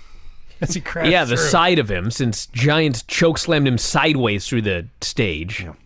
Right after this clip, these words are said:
Speaker 2: Couldn't even drop him back first.
Speaker 3: Konnan versus Stevie Ray.
Speaker 2: Can I at least put over that Bret Hart's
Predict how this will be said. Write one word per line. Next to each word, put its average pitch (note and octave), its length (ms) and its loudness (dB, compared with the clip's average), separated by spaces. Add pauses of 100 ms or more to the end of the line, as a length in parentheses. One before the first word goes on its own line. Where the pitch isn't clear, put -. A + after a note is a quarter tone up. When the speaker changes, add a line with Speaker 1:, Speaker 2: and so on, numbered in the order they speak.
(140)
Speaker 2:
Couldn't E3 140 0
even D#3 180 2
drop C3+ 300 2
him A#2+ 140 0
back A2+ 280 -2
first. A2 540 -2 (1600)
Speaker 3:
Konnan D#3+ 400 0
versus C3 280 0
Stevie C#3+ 380 0
Ray. A#2 400 0 (140)
Speaker 2:
Can F#3 140 0
I A#3 100 4
at G3 100 2
least D#3 300 0
put D#3 160 0
over C3 580 2
that G#2+ 240 -2 (140)
Bret A2+ 300 0
Hart's A#2+ 360 0